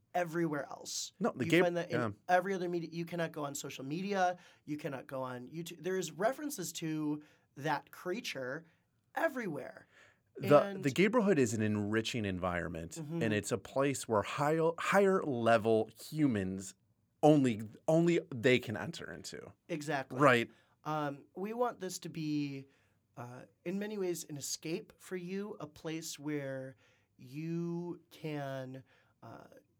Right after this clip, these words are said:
Speaker 1: you can see the beauty
Speaker 2: Yeah.
Speaker 1: in the world. Um, you can, you can have fun, uh,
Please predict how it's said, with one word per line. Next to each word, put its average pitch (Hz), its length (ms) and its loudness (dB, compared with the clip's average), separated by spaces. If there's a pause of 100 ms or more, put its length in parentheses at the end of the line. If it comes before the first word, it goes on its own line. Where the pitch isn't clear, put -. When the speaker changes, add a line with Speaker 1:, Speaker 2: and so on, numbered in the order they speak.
(160)
Speaker 1:
you 165 200 -10
can 180 180 -12
see 170 280 -8
the 147 120 -8
beauty 139 440 -12 (280)
Speaker 2:
Yeah. 101 180 -4 (120)
Speaker 1:
in 143 160 -6
the 139 80 -8
world. 160 360 -2 (380)
Um, 123 440 -8
you 147 160 -8
can, 139 220 -14 (160)
you 147 160 -6
can 147 140 -10
have 127 200 -14
fun, 175 600 -6 (400)
uh, 127 260 -6